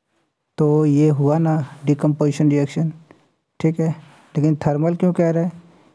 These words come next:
क्योंकि यहाँ पर heat का requirement दिखाया गया है, है कि नहीं? तो ये heat से reaction होती है, ठीक। तो ये आपका example है thermal decomposition reaction का। आगे देखिए,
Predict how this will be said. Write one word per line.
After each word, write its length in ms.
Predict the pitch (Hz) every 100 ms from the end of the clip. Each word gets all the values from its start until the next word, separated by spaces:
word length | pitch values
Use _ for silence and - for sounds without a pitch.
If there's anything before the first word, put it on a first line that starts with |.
| _
क्योंकि 220 | 151 143
यहाँ 120 | 156 156
पर 180 | 185
heat 280 | 165 175 165
का 140 | - 139
requirement 680 | 135 139 135 135 165 180
दिखाया 340 | 160 - 143 131
गया 180 | 127 123
है, 140 | 123
है 100 | 151
कि 80 | 143
नहीं? 160 | 160 170 - - - - - -
तो 60 |
ये 100 | 156
heat 280 | 147 165 160
से 160 | - 151
reaction 440 | 139 131 131 156
होती 320 | 151 135 139
है, 180 | 127 131 - - - -
ठीक। 200 | 165 165 - _ _ - _ _ _
तो 80 | 139
ये 120 | 135
आपका 240 | 139 139 147
example 460 | 135 139 139 147
है 200 | 143 151
thermal 480 | 160 - 139 139 160
decomposition 960 | 139 143 143 131 131 131 127 131 170 160 165
reaction 440 | 127 127 - 135
का। 160 | 131 127 - - _ -
आगे 220 | 143 139
देखिए, 340 | 131 135 -